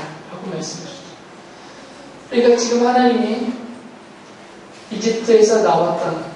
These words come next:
그 출애굽 일 세대 그 사람들과 언약을 맺을 때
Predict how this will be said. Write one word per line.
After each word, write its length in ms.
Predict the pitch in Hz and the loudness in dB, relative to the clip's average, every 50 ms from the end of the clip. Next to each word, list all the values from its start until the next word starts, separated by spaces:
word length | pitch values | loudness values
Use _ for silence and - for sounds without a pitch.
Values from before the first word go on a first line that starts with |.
| - - | -16 -14
그 140 | - - - | -12 -12 -10
출애굽 500 | - - 233 233 220 214 220 - - 180 | -10 -4 0 2 2 2 2 0 -2 -4
일 120 | 170 170 | -6 -6
세대 540 | 170 - - 196 190 190 185 185 180 180 180 | -8 -6 -4 -4 -4 -2 -2 0 0 -2 -2
그 80 | 180 - | -4 -6
사람들과 920 | - 185 185 185 185 180 175 170 165 160 170 180 180 175 - - - - | -6 -6 -4 -4 -2 -4 -4 -4 -6 -4 -2 -2 -2 -2 -2 -4 -6 -6
언약을 460 | - 165 160 165 185 190 190 202 190 190 | -4 -4 -2 -2 0 0 0 0 0 0
맺을 380 | 160 - - - 156 156 - - | 0 0 -2 -4 -6 -8 -10 -8
때 600 | - - 170 190 196 - - - - - - - | -6 -4 -2 -2 -2 -2 -4 -4 -8 -10 -14 -18